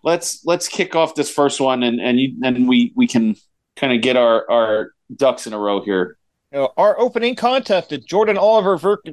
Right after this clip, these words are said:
Speaker 2: versus Blake Christian. Uh, and the way they had this mic'd up, like, okay, we,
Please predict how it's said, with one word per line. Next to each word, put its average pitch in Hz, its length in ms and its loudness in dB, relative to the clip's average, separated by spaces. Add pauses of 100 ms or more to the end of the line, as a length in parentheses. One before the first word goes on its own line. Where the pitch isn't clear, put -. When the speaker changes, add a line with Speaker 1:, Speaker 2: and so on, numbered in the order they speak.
(340)
Speaker 2:
versus 196 420 0
Blake 208 320 -2
Christian. 151 580 -4 (400)
Uh, 143 340 0
and 165 340 0
the 165 80 0
way 202 320 2
they 233 180 2
had 208 220 2
this 202 180 -8
mic'd 190 320 -2
up, 196 160 2
like, 170 160 2
okay, 165 300 0
we, 139 180 -8